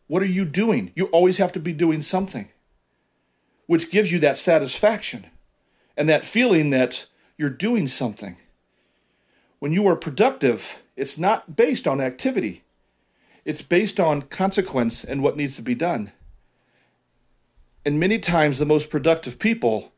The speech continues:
aren't always active. The question is, do you have to be active? Do you always have to be doing something?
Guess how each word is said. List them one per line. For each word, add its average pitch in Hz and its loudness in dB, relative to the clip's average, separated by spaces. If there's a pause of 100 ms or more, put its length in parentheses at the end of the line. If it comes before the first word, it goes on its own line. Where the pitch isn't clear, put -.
(180)
aren't 135 0
always 123 2
active. 135 -10 (1120)
The - -14
question 165 0
is, 113 0
do 131 -10
you 135 0
have 139 -2
to 135 -8
be 123 -4
active? 135 -2
Do 120 -4
you 120 -4
always 139 2
have 143 -2
to 135 -8
be 131 -8
doing 135 -4
something? 107 -6